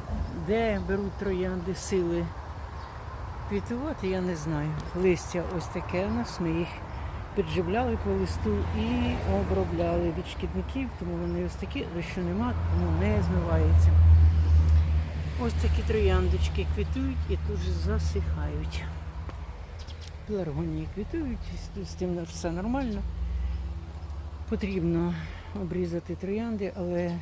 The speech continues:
сил немає зовсім. І ось що я вам хочу показати, може хтось з вас знає, ось така рослинка кампсіс. Він дуже гарний. Покажу вам зараз, він і ось тут у нас квітує.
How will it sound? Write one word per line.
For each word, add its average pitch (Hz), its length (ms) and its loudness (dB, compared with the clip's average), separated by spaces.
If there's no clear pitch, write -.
сил 220 400 -4
немає 175 500 -2
зовсім. 160 400 -8
І 208 100 4
ось 196 100 4
що - 160 -4
я 214 160 4
вам 190 80 0
хочу - 280 -8
показати, 196 640 -4
може 196 260 0
хтось 175 240 -4
з 170 80 -8
вас 185 180 0
знає, 196 480 0
ось 185 180 -4
така 190 340 -4
рослинка 190 560 -4
кампсіс. - 600 -6
Він 208 120 -2
дуже 190 220 -6
гарний. 151 440 -8
Покажу 175 360 -6
вам 180 180 -4
зараз, 175 460 -6
він 180 220 -2
і 190 140 -4
ось 185 240 -6
тут 294 200 -10
у 180 40 -6
нас 170 420 -8
квітує. 165 540 -8